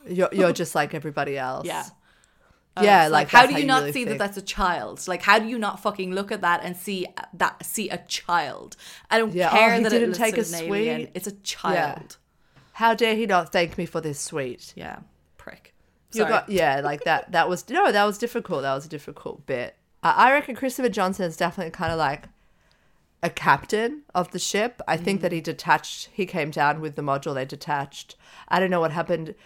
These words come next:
Speaker 1: whether they ran out of fuel, I don't know, but he's obviously some
Speaker 2: Mm.
Speaker 1: sort of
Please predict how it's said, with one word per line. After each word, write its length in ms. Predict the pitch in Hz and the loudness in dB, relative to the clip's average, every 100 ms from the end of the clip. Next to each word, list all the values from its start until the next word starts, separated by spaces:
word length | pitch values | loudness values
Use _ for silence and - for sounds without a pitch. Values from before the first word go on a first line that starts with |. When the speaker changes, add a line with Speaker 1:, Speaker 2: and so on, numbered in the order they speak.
| - - | -20 -6
Speaker 1:
whether 220 | - 175 | 0 0
they 160 | 170 156 | 2 0
ran 200 | 156 156 | 2 0
out 120 | 147 | 0
of 120 | 143 | -4
fuel, 640 | 135 - 190 202 220 208 202 | -8 -2 0 2 2 2 0
I 120 | 123 139 | 0 0
don't 140 | 143 | -2
know, 400 | 160 202 214 208 | -2 0 0 -2
but 240 | 147 131 160 | -2 -4 -4
he's 180 | 185 | -4
obviously 1080 | 143 165 185 170 - - 151 143 135 139 143 _ _ _ _ | -2 -2 -2 -4 -6 -4 -2 -2 -4 -6 -12 _ _ _ _
some 420 | - - 147 147 | -4 2 4 2
Speaker 2:
Mm. 40 | 143 | -4
Speaker 1:
sort 320 | - 151 147 | -4 -2 -2
of 640 | 139 135 131 - - - | -4 -6 -10 -14 -20 -20